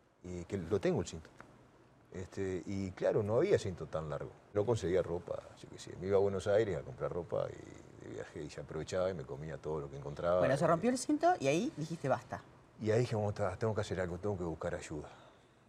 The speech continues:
Speaker 1: No puedo seguir así, esto no puede ser". Me, me, me, me dio una depre tan grande no encontrar un cinto en todo San José y dije, "Bueno, está". Me puse a investigar, a ver, a googlear, a, a ver qué era lo mejor, el mejor lugar. Y digo, "Me voy a dar algún gusto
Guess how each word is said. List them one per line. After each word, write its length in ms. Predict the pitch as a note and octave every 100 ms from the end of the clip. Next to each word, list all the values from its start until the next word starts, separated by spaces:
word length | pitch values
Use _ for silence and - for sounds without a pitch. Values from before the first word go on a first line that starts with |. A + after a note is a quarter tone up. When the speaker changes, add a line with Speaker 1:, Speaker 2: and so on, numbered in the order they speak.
| -
Speaker 1:
No 100 | F2+
puedo 200 | F2 F#2
seguir 260 | - E2+ D2
así, 400 | - A2+ A2+ F2
esto 220 | - E2
no 100 | D#2
puede 220 | E2+ F#2+
ser". 360 | - A2+ A#2 F#2+ C#2+
Me, 100 | D2
me, 200 | D2+ E2+
me, 220 | D#2 E2
me 140 | D#2 F2+
dio 100 | A2
una 160 | A#2+ G2+
depre 280 | G#2+ F2
tan 140 | E2 F2+
grande 300 | F#2 F#2+ F2
no 80 | F2+
encontrar 320 | D#2+ D#2+ E2+
un 100 | E2
cinto 380 | F#2 F2+ G2 E2+
en 80 |
todo 220 | D2 F#2 E2
San 160 | D2+
José 400 | D2 D2+ F#2+ G#2
y 220 | D#2 C2+ C#2
dije, 260 | D2+ -
"Bueno, 240 | C#2 C2 D2
está". 240 | - G#1+ - - - - _ _ _
Me 60 | -
puse 280 | - G2+ G2
a 20 |
investigar, 560 | F2+ E2+ G2+ G2+ G#2+ G2
a 100 | E2+
ver, 340 | G2+ A2 G#2 -
a 420 | D#2+ D2+ D#2+ D#2+ E2+
googlear, 600 | F2 F2+ G2+ A2+ A2+ F2
a, 280 | D#2 D#2+ D#2 D2+ - - D#2
a 60 | F2
ver 160 | G2+
qué 160 | - A2
era 100 | F#2+
lo 100 | D#2+
mejor, 460 | D#2 - G#2 D#2 C#2
el 40 |
mejor 260 | D#2+ - G#2
lugar. 280 | F2+ F2+ E2+ -
Y 40 | -
digo, 300 | F2+ F2 F2 D#2+
"Me 80 | G2
voy 160 | B2
a 60 | D3+
dar 180 | C#3+ C3
algún 360 | C3 C3+ C3+
gusto 360 | A2+ B2+ - E2+